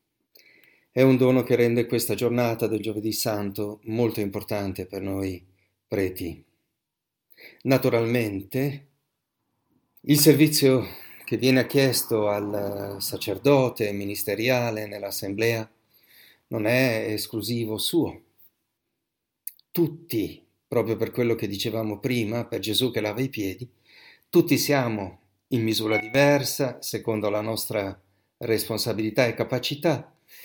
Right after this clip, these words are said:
e il nostro compito nella comunità, chiamati a servire i misteri di Dio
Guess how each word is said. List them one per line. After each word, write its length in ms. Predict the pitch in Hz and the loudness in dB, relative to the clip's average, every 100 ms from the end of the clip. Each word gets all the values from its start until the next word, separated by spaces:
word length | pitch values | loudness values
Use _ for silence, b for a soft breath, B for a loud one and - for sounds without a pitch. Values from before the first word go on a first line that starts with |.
| B B B B | B B B B
e 120 | - | 2
il 80 | 123 | 4
nostro 500 | 123 123 - 127 113 | 4 2 2 2 2
compito 840 | - 165 139 123 131 - 160 - - | 4 4 4 0 -8 -2 -2 -2 -6
nella 280 | 113 107 107 | -2 -2 -2
comunità, 760 | 117 120 143 143 113 104 - _ _ _ _ _ _ | -2 0 0 -2 -6 -8 -14 _ _ _ _ _ _
chiamati 840 | - 131 127 123 120 - 151 135 | 4 6 6 2 -2 -6 -2 -2
a 400 | 110 107 107 101 _ _ _ _ _ _ _ _ _ _ _ | -2 -4 -6 -10 _ _ _ _ _ _ _ _ _ _ _
servire 720 | - - 127 113 156 170 160 | -2 4 4 6 6 8 8
i 100 | 160 | 6
misteri 480 | 151 147 - 151 147 | 4 0 0 0 0
di 160 | 143 120 | -2 -4
Dio 400 | 127 135 151 | -2 -2 -4